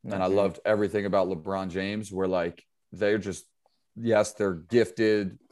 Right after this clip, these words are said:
Speaker 1: but they're the first guy in the gym. They're the last guy to leave. They worked their tail off. They held their teammates accountable, um, and all those things. But I, I kinda played a little like Russell Westbrook. I would get rebounds. I'd push the break.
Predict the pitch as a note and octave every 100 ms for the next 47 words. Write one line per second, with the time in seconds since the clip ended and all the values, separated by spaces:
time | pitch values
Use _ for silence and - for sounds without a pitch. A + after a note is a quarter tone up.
0 | - _ _ G#2+ A2 A2+ G2 - A2+ G#2+
1 | A2 G#2+ G#2 F2+ G#2+ G#2+ G#2 F2+ F#2 G2
2 | F#2+ G#2 F#2 F#2+ G2+ G2+ G2+ E2 F2+ F#2
3 | - F2 - G2+ G2+ G2 G2 F#2+ F#2 F#2+
4 | G2 F2+ - A#2 G#2+ G2 G2 G#2 G2+ G2
5 | G2 G2 F2+ _ _ _ _ _ - F#2
6 | F#2 F2 F2 E2+ E2+ F#2+ F#2+ F#2 G#2+ -
7 | A#2+ A#2+ G#2 A2+ G2+ - G#2+ A2+ A#2+ A#2+
8 | - G#2+ A#2+ - C3 - B2 A#2 A2+ A2+
9 | G#2+ G2+ F2+ G#2 G2+ G#2 G#2 G#2+ - F#2
10 | E2 F2+ F#2 F2 F#2+ F#2+ G#2 G#2 G#2 G2+
11 | F#2+ F2 - G#2 - E2+ G2 G#2+ G#2 -